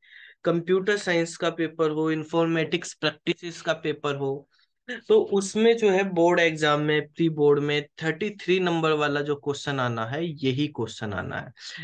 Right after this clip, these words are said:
ये समझो आपको पांच नंबर जो है दिए गए हैं कि आप भाई एग्जाम में अच्छे नंबर आपके मार्किंग हो जाए, पांच नंबर फ्री के समझो, इस तरह का क्वेश्चन आएगा।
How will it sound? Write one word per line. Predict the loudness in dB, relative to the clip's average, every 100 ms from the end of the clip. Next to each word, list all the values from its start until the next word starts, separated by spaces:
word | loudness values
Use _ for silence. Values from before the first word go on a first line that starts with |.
| -6
ये | 0 2 2
समझो | 2 0 2
आपको | 2 2 0
पांच | -4 0 2 2 0
नंबर | -2 -2 -2 -2
जो | -2 -2
है | -2 -4 -8 _ _ _ _ -8
दिए | -2 4 6 6
गए | 6
हैं | 4 0 -6 -8 _ _ _
कि | -2
आप | 2 2 2
भाई | 2 2 2
एग्जाम | 0 -2 -2 -2
में | -2 -8 -10 _ _ _ _ _
अच्छे | -6 -6 0 0
नंबर | 2 0 0
आपके | 0 -2 -6
मार्किंग | -4 -4 -4 -8 -10 -6
हो |
जाए, | -6 -6 -6 0
पांच | 0 0
नंबर | -2 0 0
फ्री | -2 -2 -2
के | -4
समझो, | -6 -8 -4
इस | 0 0 0
तरह | 0 2
का | 2
क्वेश्चन | 2 0 2 0
आएगा। | 2 0 -2